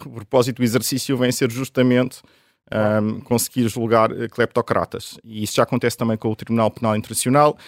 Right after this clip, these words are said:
Speaker 1: Aliás, as declarações de ontem de Lula Silva parece ter escapado completamente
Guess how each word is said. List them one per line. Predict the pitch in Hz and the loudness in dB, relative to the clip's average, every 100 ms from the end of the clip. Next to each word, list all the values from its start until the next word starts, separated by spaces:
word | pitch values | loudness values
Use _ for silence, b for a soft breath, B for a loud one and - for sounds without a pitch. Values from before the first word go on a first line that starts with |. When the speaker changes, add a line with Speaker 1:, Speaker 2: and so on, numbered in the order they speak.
| B | B
Speaker 1:
Aliás, | - 117 113 | -2 2 2
as | - 120 - | 0 -4 -2
declarações | 127 123 - 127 113 | 0 0 2 0 0
de | 113 117 | 0 0
ontem | 113 120 | 0 -2
de | 110 | -2
Lula | 113 113 110 | 2 2 2
Silva | 135 117 101 98 b b b | 2 2 2 -2 b b b
parece | 220 208 | 0 0
ter | - | 0
escapado | 214 - - 117 | 0 2 2 2
completamente | 127 127 123 127 123 131 - | 2 4 6 6 6 4 0